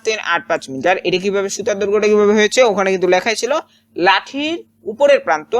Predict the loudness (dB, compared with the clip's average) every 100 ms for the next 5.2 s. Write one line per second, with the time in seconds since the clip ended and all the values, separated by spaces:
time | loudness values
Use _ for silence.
0 | -2 -4 -8 -8 -2 0 0 -2 -8 -6
1 | -2 -4 -4 -2 0 0 -2 _ _ _
2 | _ 2 4 4 0 -2 -2 -2 -2 -4
3 | -6 -10 -20 _ _ _ _ _ -18 -8
4 | -2 0 2 0 -2 -4 0 2 4 4
5 | 2